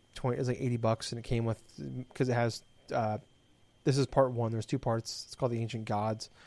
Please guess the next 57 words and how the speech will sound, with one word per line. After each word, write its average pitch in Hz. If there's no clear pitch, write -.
Uh, 107
but 151
it's, 185
like, 226
honestly, 233
it's 180
kinda 262
weird, 160
Gabe, 196
but 180
the 143
more 233
I've, 165
like, -
the 147
more 214
I 214
think 175
about 147
Doom 123
Eternal, 120
like, -
coming 123
out 113
of 120
that 123
game, 123
like, 117
the 117
more, 110
like, 123
the 120
lesser 113
I 110
think 113
of 131
it. 139
It's -
like, -
I'm 185
gonna 220
play 151
this 170
when 143
it 123
comes 123
out 127
'cause 113
I, 110
you -
know, 110
I 107
bought 110
it, -
but 117
it's 110
like, 110